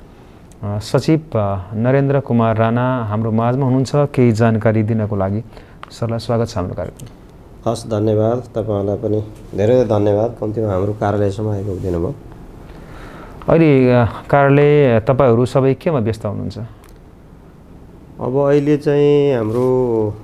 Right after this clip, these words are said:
Speaker 2: प्रदेश सरकारको बजेट निर्माणमै व्यस्त थियो। प्रदेश सरकारको बजेट आएको अवस्था छ र मुख्यमन्त्री कार्यालय चाहिँ ओभरअल, अ, विकास, निर्माण,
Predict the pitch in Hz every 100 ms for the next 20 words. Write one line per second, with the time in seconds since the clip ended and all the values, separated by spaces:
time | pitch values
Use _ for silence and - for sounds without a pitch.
0 | - 123 117 127 123 120 120 117 117 107
1 | 113 110 110 - - - - 113 113 110
2 | 110 117 110 107 104 101 156 - 107 107
3 | 107 107 104 104 98 101 101 98 95 98
4 | 92 - 92 90 135 143 135 117 123 117
5 | 117 120 110 110 107 104 98 120 113 113
6 | 117 117 117 - - - - - - -
7 | 98 90 101 113 110 110 107 104 101 107